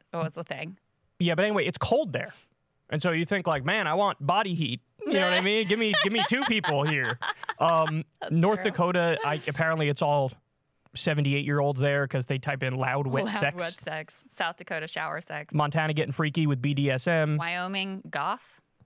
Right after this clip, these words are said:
Speaker 2: Wyoming, goth. First of all, let's just be clear. That could literally be, like, two searches for goth because Wyoming has seven
Speaker 1: Has
Speaker 2: people
Speaker 1: three
Speaker 2: in it.
Speaker 1: people in it.
Speaker 2: Right, so
Speaker 1: That's
Speaker 2: that
Speaker 1: true.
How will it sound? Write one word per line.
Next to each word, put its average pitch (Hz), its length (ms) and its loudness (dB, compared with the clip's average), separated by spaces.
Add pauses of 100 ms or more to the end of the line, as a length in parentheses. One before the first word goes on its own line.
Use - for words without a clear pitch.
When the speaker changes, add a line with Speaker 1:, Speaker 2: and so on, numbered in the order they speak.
(1900)
Speaker 2:
Wyoming, 160 760 0
goth. 123 440 -6 (800)
First 214 200 0
of 156 60 -2
all, 127 160 2
let's 147 140 0
just 147 180 -4
be 131 100 -2
clear. - 360 -4 (100)
That 175 160 0
could 190 140 0
literally 160 400 2
be, 147 160 0
like, 127 260 0
two 170 300 0
searches 139 480 -2
for 143 140 -2
goth 135 360 0
because 135 240 -2
Wyoming 131 380 0
has 131 180 -2
seven 123 300 -4
Speaker 1:
Has - 80 -2
Speaker 2:
people - 180 -4
Speaker 1:
three 180 140 -2
Speaker 2:
in 160 40 -8
it. - 20 -12
Speaker 1:
people 156 280 -4
in 156 80 -4
it. 160 140 -2
Speaker 2:
Right, 135 200 0
so 151 120 0
Speaker 1:
That's 143 240 0
Speaker 2:
that - 40 -18
Speaker 1:
true. 165 360 -2